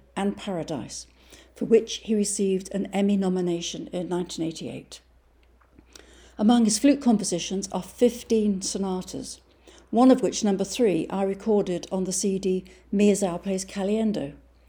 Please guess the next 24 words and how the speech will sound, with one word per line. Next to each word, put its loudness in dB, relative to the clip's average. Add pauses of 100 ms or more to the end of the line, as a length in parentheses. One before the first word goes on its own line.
(380)
We 4
had 2
such 2
a -6
good 2
chat, -4 (360)
and -4
I 0
hope 0
you 0
enjoy -2
listening. -4 (1400)
Well, 4
I'm -2
delighted 4
to -12
talk 4
today 0 (180)
to 2 (180)
my 0
great 2
friend, -2
Christopher -2
Caliendo. 0